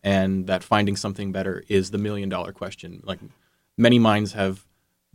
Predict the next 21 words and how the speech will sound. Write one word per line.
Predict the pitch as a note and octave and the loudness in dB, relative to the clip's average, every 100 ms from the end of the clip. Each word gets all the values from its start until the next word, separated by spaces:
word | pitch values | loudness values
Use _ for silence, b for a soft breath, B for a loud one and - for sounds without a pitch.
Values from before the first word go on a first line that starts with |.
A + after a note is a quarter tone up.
| - | -18
set | - - G2+ | -4 0 0
to | - | 0
work | G2 G2+ F2+ - | 0 0 -2 -6
trying | A2 G2 G2 | -4 -4 -4
to | |
find | F#2+ - F#2+ F#2+ | -4 0 2 2
this, | F2+ F2+ G2 - - | -2 -6 -6 -12 -12
and, | G2 F#2+ F#2+ F#2+ | -8 -6 -6 -6
uh, | F#2 F#2 F#2+ G#2 G2 F#2+ A#2 | -6 -6 -6 -8 -14 -18 -16
well, | A2 G2+ G2+ | -12 -8 -6
it's, | G2+ - - - | -8 -12 -16 -12
listserv | G#2+ G#2 - A2+ | -2 0 4 4
still | - B2 | 4 2
exists, | A2+ G#2+ B2 - - | 2 4 2 2 -10
so | - F#2 F#2+ - _ _ _ _ _ | -4 -2 -2 -6 _ _ _ _ _
their | G#2 G2+ F#2+ | 0 2 2
efforts, | G2+ A2 G2+ - - | 0 0 0 -2 -4
um, | G2+ G2 F#2+ G2 B2 _ _ _ | -2 -2 -4 -6 -14 _ _ _
weren't, | G#2 G2+ - - _ _ _ A2 | -4 -2 -4 -16 _ _ _ -2
weren't | G#2+ | -2
realized. | G2+ G2+ F2+ - - - | 0 0 -2 -4 -8 -16